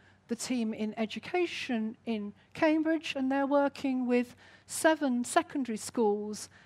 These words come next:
in England, in the east of England and London, deliberately choosing a range of geographical locations, so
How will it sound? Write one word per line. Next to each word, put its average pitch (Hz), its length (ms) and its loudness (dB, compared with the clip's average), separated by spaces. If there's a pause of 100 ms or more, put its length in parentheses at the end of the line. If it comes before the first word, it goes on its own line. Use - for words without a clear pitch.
(140)
in 302 380 2
England, 208 480 0
in 233 100 0
the 226 80 -2
east 254 260 0
of 240 60 -2
England 208 400 -2
and 208 140 -6
London, 240 640 2 (400)
deliberately 302 580 2
choosing 240 920 0 (100)
a 220 300 2
range 262 720 2
of 202 460 2 (220)
geographical 202 800 0 (240)
locations, 254 800 0
so 220 540 2